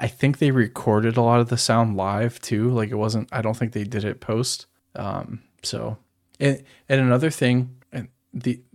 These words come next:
the scene with, uh, Aaron, Doctor Aaron, like, how that was filmed was mic'd, like, perfectly.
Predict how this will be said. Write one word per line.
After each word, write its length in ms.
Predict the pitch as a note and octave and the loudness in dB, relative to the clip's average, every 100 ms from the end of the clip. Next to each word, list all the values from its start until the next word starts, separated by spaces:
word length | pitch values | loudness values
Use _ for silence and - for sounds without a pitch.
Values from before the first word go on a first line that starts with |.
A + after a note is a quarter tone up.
| - | -20
the 180 | - B2+ | -6 0
scene 540 | A#2 - C3 C#3+ D3 B2+ | 2 4 6 6 2 0
with, 440 | C#3 B2 A#2+ - C#3+ C3 - | 2 2 2 -12 -16 -14 -4
uh, 280 | A#2 A2 G#2+ | -2 0 -2
Aaron, 300 | A2 A2 A#2+ | 0 2 2
Doctor 360 | B2 A2+ G#2+ - | 2 2 2 0
Aaron, 380 | A2 A2+ C#3 - _ _ | 2 2 0 -6 _ _
like, 200 | - B2 | -6 -6
how 260 | B2 - A#2 | -6 0 2
that 160 | B2+ B2+ | 2 2
was 160 | B2 | -2
filmed 500 | - C3 A#2+ A2 A2+ - | 2 4 4 2 -2 -4
was 340 | B2 G#2+ - | -4 -4 -2
mic'd, 400 | A2+ A2 A2+ - | 2 4 2 0
like, 180 | G2+ G2 - | -6 -6 -16
perfectly. 600 | - B2 A2+ A2 A2+ A#2+ | -4 -2 -2 -4 -10 -12